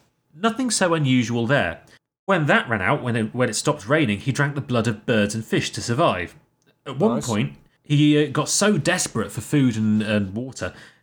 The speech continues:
Speaker 1: that he caught a shark. It tried to attack him on his tiny raft and drag him back into the sea,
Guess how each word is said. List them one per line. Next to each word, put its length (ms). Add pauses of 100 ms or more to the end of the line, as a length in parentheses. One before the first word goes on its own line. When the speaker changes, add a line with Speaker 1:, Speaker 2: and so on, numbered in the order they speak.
(100)
Speaker 1:
that 120
he 120
caught 320
a 40
shark. 640 (440)
It 160
tried 280
to 100
attack 420
him 100
on 60
his 100
tiny 320
raft 320
and 100
drag 220
him 100
back 240
into 160
the 80
sea, 360